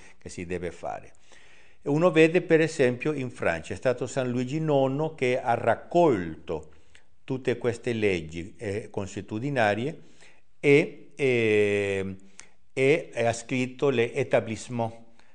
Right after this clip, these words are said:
che è una sorta di ra-, raccolta di leggi. In Spagna è stato Alfonso decimo, eh, eh, il Savio, eh, il Saggio, che ha fatto le partite, che, che più o meno i di-, i diversi diritti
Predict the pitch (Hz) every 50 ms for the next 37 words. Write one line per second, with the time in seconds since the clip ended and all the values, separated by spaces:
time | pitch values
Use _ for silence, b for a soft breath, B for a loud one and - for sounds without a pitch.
0 | b b - - 120 123 127 120 - 127 120 120 120 - 139 131 123 123 120 120
1 | - - - 110 98 120 - 107 101 107 107 98 - - - 131 120 104 92 92
2 | - 82 80 - - 104 85 78 - - - b b b b b b b b -
3 | 131 143 160 151 151 - 135 123 127 135 156 180 180 135 101 - - - 101 95
4 | 95 - - 104 98 98 92 90 90 87 90 - - 110 95 90 - 101 90 98
5 | 117 117 113 117 - 98 90 92 95 104 120 127 - - 98 98 98 98 95 92
6 | 92 90 90 95 - 95 95 95 101 - 104 95 90 - - 151 113 98 92 87
7 | 80 90 92 110 139 131 - 98 92 90 87 87 87 87 90 90 - - 101 80
8 | 82 80 - - 117 147 B B B B B B B B B B B B B -
9 | - - - - - - - 113 107 107 113 110 - 113 98 98 - - 101 95
10 | 92 - - 101 - 165 139 98 - - 78 - 85 80 - - 98 85 - -
11 | - - 127 120 113 113 113 113 110 107 107 107 113 135 165 - - - - -
12 | - - - - - 113 113 110 101 107 107 98 - - 123 113 104 98 110 107
13 | 101 117 120 127 123 120 - - 135 123 107 104 110 110 123 123 110 - - -
14 | - 87 82 82 b